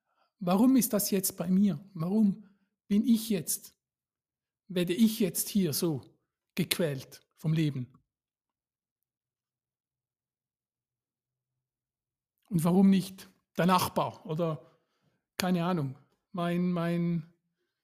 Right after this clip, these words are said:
ich habe keinen Erzfeind, aber warum nicht der oder der? Ja? Weil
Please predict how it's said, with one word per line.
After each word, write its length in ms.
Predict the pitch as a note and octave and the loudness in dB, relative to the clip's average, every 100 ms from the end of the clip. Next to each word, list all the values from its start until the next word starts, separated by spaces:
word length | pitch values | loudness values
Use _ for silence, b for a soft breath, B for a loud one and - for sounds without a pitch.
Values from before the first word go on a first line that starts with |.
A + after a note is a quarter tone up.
| _ - | _ -8
ich 140 | F3 | -4
habe 180 | F3 F#3+ | -2 0
keinen 220 | E3+ F3 | 0 0
Erzfeind, 680 | F#3+ A3 A3 A#3 G#3+ A3+ G3+ | 0 -2 2 4 6 6 4
aber 400 | F3 F3+ G3 - | 0 -2 -4 -10
warum 300 | G3 F3 G#3 | -4 2 4
nicht 220 | G#3 F#3+ - | 4 4 2
der 240 | G#3 G#3 | 4 4
oder 160 | F#3 F3 | 2 0
der? 320 | G3+ D#3+ B2 - _ _ _ _ | 0 0 -4 -14 _ _ _ _
Ja? 160 | E3 F3+ _ _ _ _ _ _ _ _ _ _ _ _ _ _ - - B | -10 -10 _ _ _ _ _ _ _ _ _ _ _ _ _ _ -20 -20 B
Weil 440 | F#3 F3 E3 C3+ | -4 0 0 -2